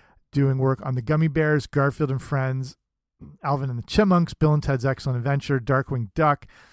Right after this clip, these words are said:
DuckTales. He was Hillbilly Jim on Hulk Hogan's Rock and Wrestling.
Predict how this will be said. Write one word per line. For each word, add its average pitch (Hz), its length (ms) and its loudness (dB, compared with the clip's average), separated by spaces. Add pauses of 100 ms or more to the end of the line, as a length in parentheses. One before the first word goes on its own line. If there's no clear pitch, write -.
(200)
DuckTales. 143 680 0
He 139 60 0
was 123 100 0
Hillbilly 143 400 4
Jim 127 280 0
on 127 100 0
Hulk 123 200 0
Hogan's 123 320 -2
Rock 123 220 -2
and 120 100 -6
Wrestling. 135 560 -2